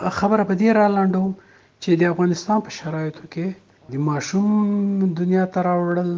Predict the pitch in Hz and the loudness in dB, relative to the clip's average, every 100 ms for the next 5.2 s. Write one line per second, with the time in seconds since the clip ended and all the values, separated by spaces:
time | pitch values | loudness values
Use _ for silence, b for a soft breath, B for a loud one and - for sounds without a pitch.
0 | 165 165 165 151 170 175 175 170 165 170 | -2 -2 -2 -2 -2 -2 -2 -6 -4 -4
1 | 175 160 175 170 - 175 180 _ b b | -4 -6 -8 -8 -6 -6 -6 _ b b
2 | _ - - 143 143 180 214 - 165 - | _ -10 -4 -2 0 0 0 -2 -4 0
3 | 175 147 139 139 135 147 143 151 175 208 | 0 0 -4 -6 -6 -6 -8 -2 0 2
4 | 208 202 202 190 190 165 160 156 147 - | 2 2 2 0 -2 -2 -2 -4 -6 -6
5 | 185 165 | -4 -4